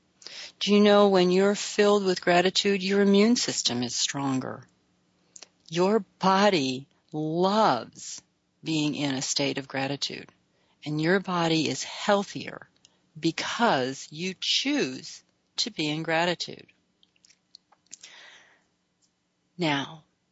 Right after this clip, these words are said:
that very, very important line there at the end of David's statement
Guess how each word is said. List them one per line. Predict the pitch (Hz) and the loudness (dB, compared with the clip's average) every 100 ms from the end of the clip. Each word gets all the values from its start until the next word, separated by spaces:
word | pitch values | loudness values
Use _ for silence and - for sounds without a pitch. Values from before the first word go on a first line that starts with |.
| - | -2
that | 170 165 | 0 0
very, | 165 190 226 254 | -2 0 2 2
very | 226 214 196 | 0 -2 -2
important | 185 - 190 180 165 | -4 -4 -4 -4 -4
line | 156 156 151 147 147 160 | -6 -6 -6 -8 -10 -4
there | 175 165 | 0 0
at | 170 165 | 0 -2
the | 147 - | -6 -6
end | 156 156 160 | -4 -2 -2
of | 156 139 139 143 - _ _ _ | -2 -2 -4 -8 -16 _ _ _
David's | - 151 147 147 131 - - - - _ _ _ _ _ | -2 0 0 -2 -4 -8 -10 -10 -16 _ _ _ _ _
statement | - - - 156 143 139 135 131 | -6 -4 -2 0 0 -2 -4 -6